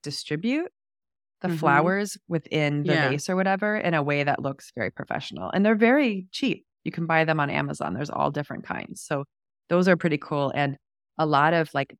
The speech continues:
Speaker 1: big event planners, that's definitely one of their cheats, is that they use these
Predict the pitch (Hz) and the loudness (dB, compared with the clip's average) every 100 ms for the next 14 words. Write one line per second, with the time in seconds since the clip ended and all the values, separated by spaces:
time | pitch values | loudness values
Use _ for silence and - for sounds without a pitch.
0 | - 156 151 - 143 139 - - 180 196 | 0 0 2 -2 -2 -2 -2 0 0 0
1 | 202 214 - _ _ - 147 147 147 147 | -2 -6 -10 _ _ 0 0 2 0 0
2 | 135 135 - - - - 73 - - - | -2 -2 0 0 -2 -6 -12 -12 -16 -20
3 | - _ _ _ - 156 143 139 135 127 | -20 _ _ _ -4 -2 0 0 0 -2
4 | 127 120 - 131 127 131 | 0 -2 -4 -4 -4 -6